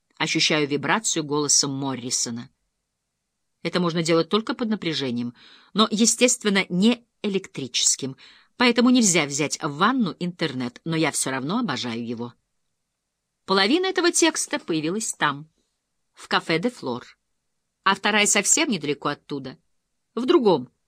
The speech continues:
ещё более культовом парижском кафе "Де Де Маго".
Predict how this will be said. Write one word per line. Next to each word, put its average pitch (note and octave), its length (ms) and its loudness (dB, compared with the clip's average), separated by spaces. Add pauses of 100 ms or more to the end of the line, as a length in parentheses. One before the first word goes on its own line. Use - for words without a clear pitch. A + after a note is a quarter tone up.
ещё G#3+ 260 4
более C4 240 4
культовом F#3 500 4
парижском D#3 520 -2
кафе B2+ 500 -10 (520)
"Де F#3+ 200 6
Де F#3+ 180 6
Маго". E3 480 2